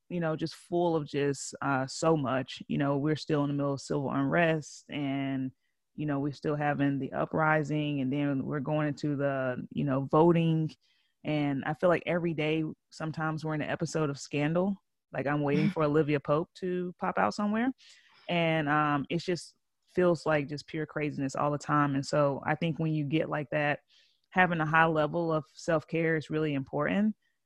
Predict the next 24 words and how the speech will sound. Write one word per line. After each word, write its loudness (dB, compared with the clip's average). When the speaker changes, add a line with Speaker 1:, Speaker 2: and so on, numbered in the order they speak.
Speaker 1:
And 2
also 0
today -2
we're -2
gonna -4
talk -6
about -4
just -4
self-care. 2
What 0
does -6
that 0
look -4
like? -2
And -6
then -2
we're -4
gonna 2
kinda 0
dissect -4
some -6
of -4
Elena's -2
self-care -4